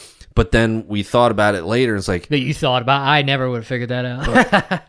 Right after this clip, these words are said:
Speaker 2: <laughs>
Speaker 1: music venue
Speaker 2: Yeah.
Speaker 1: for shorter people or just anybody.
Speaker 2: Well, if everybody's
Speaker 1: If,
Speaker 2: the same
Speaker 1: if
Speaker 2: height.
Speaker 1: everyone's on the same height, you're just looking at the person's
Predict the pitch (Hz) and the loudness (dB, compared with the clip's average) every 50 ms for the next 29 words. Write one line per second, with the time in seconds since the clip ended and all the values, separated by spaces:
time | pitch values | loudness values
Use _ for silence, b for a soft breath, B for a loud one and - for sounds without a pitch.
0 | _ _ - - 90 95 101 113 151 196 196 156 120 107 92 - 85 92 90 87 | _ _ -18 -12 -6 -2 0 2 4 4 4 4 2 2 2 2 2 2 0 0
1 | 85 80 80 73 65 53 - - - 139 139 131 123 107 95 - - 113 95 - | -2 -4 -8 -10 -10 -12 -14 -12 -6 -4 -2 -2 -2 -4 -6 -6 -4 -4 -4 -4
2 | - - 120 117 117 107 110 110 - - 127 120 - 123 113 117 113 107 104 104 | -4 -2 0 0 0 0 0 -2 -2 -2 -2 -2 -2 -2 -2 -2 0 0 0 0
3 | 98 95 98 - - - 104 107 110 110 101 92 101 98 98 95 95 92 151 143 | 0 -2 -6 -6 -6 -4 -2 0 0 0 0 0 0 0 2 0 0 0 0 2
4 | 160 151 143 143 143 139 110 131 127 - 156 127 120 120 127 135 131 123 131 135 | 2 2 2 2 0 0 0 -2 -4 -2 -2 -2 -4 -4 -4 -4 -2 0 0 2
5 | 131 127 135 127 123 113 113 110 107 - 120 107 98 101 127 123 120 107 101 95 | 2 4 4 4 4 2 2 0 0 0 0 -2 0 0 0 0 0 0 0 -2
6 | 92 98 101 104 98 - 98 92 87 - - - - 107 98 - - 95 90 85 | -2 -2 -4 -4 -4 -4 -6 -6 -6 -8 -10 -6 -4 -4 -4 -4 -4 -6 -8 -8
7 | - - | -8 -12